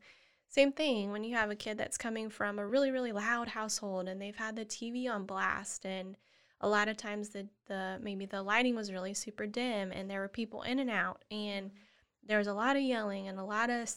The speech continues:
Speaker 1: you know, just noise going on all the time. Then to go from that to an environment that's just totally, like, very structured, very sterile, very quiet maybe, or just totally different in the way that, um,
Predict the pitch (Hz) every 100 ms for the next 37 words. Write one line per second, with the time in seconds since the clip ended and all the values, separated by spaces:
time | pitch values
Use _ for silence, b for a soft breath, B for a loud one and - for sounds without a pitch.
0 | - - 226 214 190 196 - 214 233 208
1 | 175 202 - 214 202 185 - 208 208 196
2 | - 196 208 247 254 b b b b b
3 | _ _ - 247 247 233 247 226 262 277
4 | 262 220 202 220 262 _ _ - - 240
5 | 226 190 190 208 233 226 208 - 196 -
6 | - 202 214 220 208 196 180 170 - _
7 | _ _ _ _ _ _ _ - 202 214
8 | 226 240 - 196 185 - 185 185 175 180
9 | 208 247 - 208 202 180 180 185 196 202
10 | 202 190 185 - - - 202 190 190 -
11 | 190 185 190 190 - 202 196 220 - -
12 | 226 220 214 208 202 - 202 - 190 196
13 | 185 180 185 185 185 190 - _ _ -
14 | 208 196 180